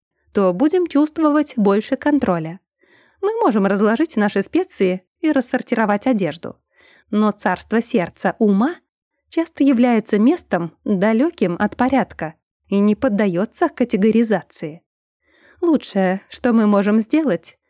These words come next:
это освободить место для кажущихся противоположностей, считать их обоих истинными, зная при этом, что ни одна из них не отменяет другой. Я могу переживать моменты тоски по дочери,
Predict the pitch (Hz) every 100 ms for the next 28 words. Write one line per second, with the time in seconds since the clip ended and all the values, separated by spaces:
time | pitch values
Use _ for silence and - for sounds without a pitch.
0 | _ _ 277 302 359 - 277 240 220 233
1 | 190 - 240 302 - 196 277 - 220 214
2 | - 254 247 233 247 - 240 - 214 220
3 | 208 208 202 208 165 160 - 151 - _
4 | _ _ _ - 240 359 349 - 302 -
5 | 202 254 302 285 - - 294 - - 175
6 | 165 160 - _ _ _ _ - 190 285
7 | 311 196 185 170 160 151 - _ _ -
8 | 320 320 311 269 233 185 208 170 170 190
9 | 320 - _ _ 226 226 - 220 208 208
10 | 208 - 175 208 170 165 147 - _ _
11 | _ _ _ - 208 277 320 254 202 202
12 | 208 214 240 190 202 247 220 170 190 214
13 | 254 - 202 175 190 349 - 180 156